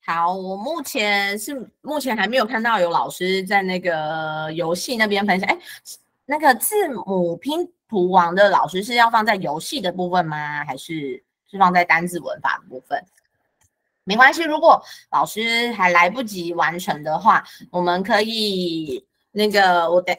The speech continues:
待会下课的时间的时候，大家也还可以再陆陆续续的，然后去那个游戏里面，然后去逛一逛，因为它其实游戏里面的游戏非常的丰富啦。然后通常我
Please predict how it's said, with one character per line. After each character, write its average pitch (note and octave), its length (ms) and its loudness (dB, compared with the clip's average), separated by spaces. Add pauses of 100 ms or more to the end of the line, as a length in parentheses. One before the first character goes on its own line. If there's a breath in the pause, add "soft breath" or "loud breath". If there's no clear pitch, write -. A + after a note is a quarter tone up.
待 B3 140 4
会 C4 140 2
下 A3 160 0
课 C4 160 0
的 F3+ 140 -2
时 D#3 160 -12
间 D#3+ 160 -6
的 E3+ 100 -6
时 D#3 120 -4
候， D#3+ 80 -2
大 F3+ 120 6
家 E3+ 220 0
也 D3+ 160 -6 (140)
还 D3 100 -4
可 F#3+ 140 -4
以 E3+ 100 -2
再 E3+ 160 2
陆 F3+ 140 -2
陆 F3+ 120 0
续 E3+ 200 -6
续 D#3+ 240 -4
的， C3 120 -4
然 C3 140 -4
后 F3 220 2
去 G3 400 -2 (240 soft breath)
那 F3+ 140 -2
个 D3 360 -4 (720)
游 F3+ 180 6
戏 D4 200 0
里 E3 160 -4
面， E3+ 260 0
然 C#3+ 140 -2
后 F3 220 4
去 F3 160 -2
逛 F3+ 260 4
一 - 80 -8
逛， F3 320 4
因 F#3 100 -4
为 G3 60 0
它 G3+ 160 4
其 F3 140 -4
实 D#3+ 160 -6
游 D#3 160 -4
戏 G3+ 180 -4
里 D#3 140 -4
面 E3+ 180 -2
的 D3+ 80 -4
游 C#3 160 -4
戏 E3 180 -8
非 E3+ 100 2
常 C#3+ 120 2
的 C#3+ 80 -10
丰 D#3 260 -4
富 - 260 -8
啦。 - 160 -8 (320 loud breath)
然 F#3+ 120 4
后 C4+ 140 12
通 E4+ 280 4
常 E3+ 340 4
我 D#3+ 280 0